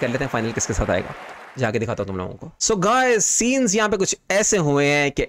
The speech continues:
Eliminator में जाके Perth दोबारा जीत गई और हमारे फिर मत्थे लग गई है भाई।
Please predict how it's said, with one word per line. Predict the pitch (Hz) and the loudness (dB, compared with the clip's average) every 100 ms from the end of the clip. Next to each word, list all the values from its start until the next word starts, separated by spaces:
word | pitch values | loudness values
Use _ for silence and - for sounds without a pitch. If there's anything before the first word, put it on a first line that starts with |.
| 160 | 2
Eliminator | 160 214 233 214 185 175 | 2 2 2 2 2 2
में | 147 127 | 2 2
जाके | 139 131 131 120 _ | 2 2 0 -2 _
Perth | 160 175 156 | 0 2 0
दोबारा | 131 135 123 139 196 214 | 0 2 2 4 4 4
जीत | 151 147 | 2 2
गई | 139 151 | 2 2
और | 165 | 2
हमारे | 165 170 170 - | 2 2 2 2
फिर | 196 | 2
मत्थे | 180 165 156 | 2 2 2
लग | 135 113 | 2 2
गई | 113 | 0
है | 113 | 2
भाई। | 101 | 0